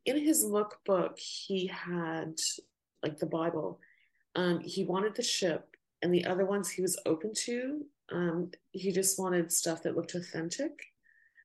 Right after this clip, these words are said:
So I work with a tattoo artist that, um, does the artwork for all my tattoos, and then I make them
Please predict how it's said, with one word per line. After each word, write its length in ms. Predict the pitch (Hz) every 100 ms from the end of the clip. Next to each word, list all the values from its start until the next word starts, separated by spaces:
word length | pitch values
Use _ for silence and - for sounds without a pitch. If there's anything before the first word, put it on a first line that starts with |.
| _
So 440 | - - 196 180 -
I 60 | 190
work 280 | 190 214 226
with 180 | 226 196
a 140 | 180
tattoo 560 | 180 190 180 - 170 -
artist 520 | 160 160 151 - -
that, 260 | 170 - - _
um, 560 | 165 160 151 143 160 165 - _ _ _ _ _ _
does 140 | 180 175
the 120 | 165
artwork 400 | 147 147 143 -
for 100 | 165
all 60 | 151
my 120 | 151
tattoos, 800 | 151 143 135 - - 85 - - - - - -
and 160 | 165
then 300 | 160 147 147 -
I 120 | 151
make 340 | 147 139 -
them 280 | 143 127 131